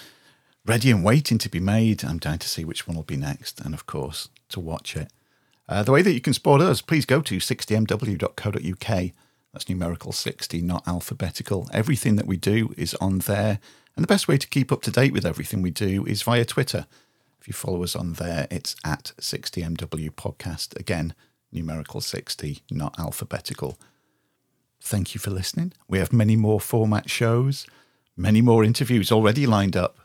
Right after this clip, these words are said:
as I sit here recording the outro to this show. So if you like your interviews, uh, there's those coming. There's lots more of the movie shows, entertainment,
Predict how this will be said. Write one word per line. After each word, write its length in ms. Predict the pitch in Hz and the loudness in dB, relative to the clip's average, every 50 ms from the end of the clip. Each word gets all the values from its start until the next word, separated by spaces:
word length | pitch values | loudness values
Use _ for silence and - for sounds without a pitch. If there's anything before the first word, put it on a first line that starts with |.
| _ - | _ -8
as 120 | 101 - | -4 -4
I 100 | 95 85 | -2 -2
sit 260 | 82 - - - - | -2 0 -2 -2 -2
here 220 | - 98 101 95 90 | 0 -2 -2 -2 -2
recording 520 | 87 90 82 - - 92 87 82 95 87 | -4 -6 -6 -4 -2 -2 0 0 -2 -2
the 80 | 87 87 | -2 -2
outro 360 | 82 87 87 - - 101 87 | -2 -2 -4 -4 -6 -6 -6
to 100 | - - | -6 -8
this 140 | - - - | -8 -8 -6
show. 380 | - - - - 85 82 82 | -6 -6 -4 -2 -2 -2 -4
So 400 | 80 - - - 80 78 80 82 _ _ _ _ _ _ _ _ _ _ - | -6 -6 -4 -4 -2 -2 -4 -6 _ _ _ _ _ _ _ _ _ _ -20
if 140 | - - - | -18 -14 -10
you 60 | 104 | -8
like 240 | 98 92 - - - | -6 -6 -8 -6 -4
your 100 | - 82 | -4 -2
interviews, 760 | 82 87 - - 87 90 87 85 87 92 95 - - - - - - | -2 -2 -4 -6 -4 -2 -2 0 0 0 -2 -4 -6 -8 -10 -10 -8
uh, 200 | - - - 90 - | -6 -4 -4 -4 -2
there's 240 | - 85 82 - - | -2 -4 -4 -4 -2
those 300 | - 101 98 104 101 - | 0 2 2 2 2 0
coming. 420 | - - 117 107 104 104 101 98 | -2 0 2 2 4 4 2 2
There's 220 | 90 - 87 82 - | 0 -2 -4 -4 -2
lots 220 | - - - - - | -4 -4 -4 -4 -4
more 160 | 98 87 85 | -2 -2 -2
of 60 | 82 | -4
the 60 | - | -2
movie 300 | 82 87 98 98 95 104 98 | -2 0 0 0 0 0 -2
shows, 560 | - - 104 92 95 95 92 90 92 - - - _ _ _ _ _ _ _ - | -2 0 0 0 0 0 0 0 -2 -6 -10 -16 _ _ _ _ _ _ _ -10
entertainment, 840 | 78 82 - - - - 98 101 101 98 98 95 95 92 - - - | -10 -8 -8 -8 -6 -4 -2 0 0 0 0 0 0 -2 -4 -6 -16